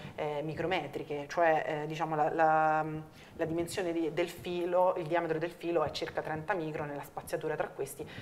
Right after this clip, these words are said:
eh, circa settanta micron, quindi stiamo parlando di, eh, appunto per questo la definiamo micro mesh metallica,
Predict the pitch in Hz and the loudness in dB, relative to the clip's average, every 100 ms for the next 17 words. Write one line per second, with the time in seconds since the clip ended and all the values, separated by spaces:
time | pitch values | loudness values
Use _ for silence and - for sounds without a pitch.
0 | - 170 151 143 - - 160 - 139 151 | -6 -2 -2 -2 -6 -4 -4 -4 -8 -8
1 | 151 147 147 147 143 147 147 147 170 151 | -10 -6 -8 -8 -8 -10 -8 -6 -6 -4
2 | 156 147 156 160 151 151 151 151 - - | -6 -2 0 0 -2 -2 -6 -8 -10 -12
3 | - 156 143 143 147 - - - 151 175 | -6 -4 -2 -2 -2 -6 -8 -8 -4 -4
4 | 175 160 - 240 156 151 151 156 156 151 | -2 -4 -2 -2 0 -2 -2 -4 -4 -4
5 | 151 - 151 143 143 - 170 160 139 151 | -4 -4 -6 -6 -8 -6 -4 -2 -4 -6
6 | 151 180 | -4 -2